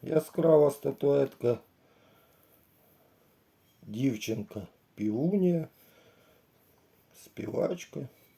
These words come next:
Рідкісна статуетка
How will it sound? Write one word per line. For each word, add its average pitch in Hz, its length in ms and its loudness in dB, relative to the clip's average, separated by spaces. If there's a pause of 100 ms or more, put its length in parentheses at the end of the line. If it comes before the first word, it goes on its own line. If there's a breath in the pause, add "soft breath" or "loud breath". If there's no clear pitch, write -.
(1500 soft breath)
Рідкісна 165 760 -2
статуетка 160 880 -2